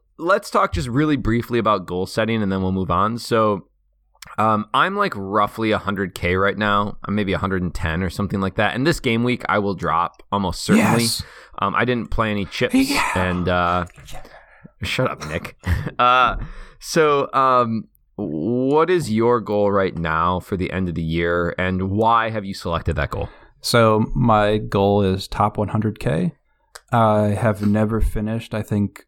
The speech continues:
Speaker 2: above three hundred K, and that probably has to do with kind of the, the,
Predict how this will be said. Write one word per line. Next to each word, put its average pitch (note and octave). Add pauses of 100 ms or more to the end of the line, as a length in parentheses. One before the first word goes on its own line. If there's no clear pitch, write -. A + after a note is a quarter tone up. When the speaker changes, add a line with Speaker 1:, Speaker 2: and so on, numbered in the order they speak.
Speaker 2:
above G2 (200)
three G2+
hundred A2
K, B2 (480)
and F#2+ (120)
that G2+
probably G2+
has G2
to G#2
do F#2+
with F#2
kind G2
of F#2+
the, F#2+
the, -